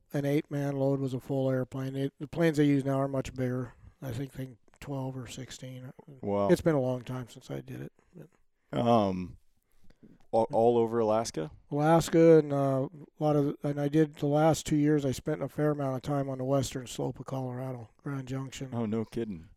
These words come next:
Speaker 1: Jump fires and B L M land in Colorado, Utah, Nevada. There's a lot of B L M land there.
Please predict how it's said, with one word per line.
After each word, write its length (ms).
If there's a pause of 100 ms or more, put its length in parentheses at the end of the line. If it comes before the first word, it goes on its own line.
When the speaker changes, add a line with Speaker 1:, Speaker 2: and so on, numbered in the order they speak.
Speaker 1:
Jump 220
fires 520
and 300 (480)
B 140
L 160
M 160
land 400
in 240 (600)
Colorado, 840 (220)
Utah, 480
Nevada. 460 (360)
There's 200
a 40
lot 160
of 80
B 120
L 140
M 140
land 260
there. 200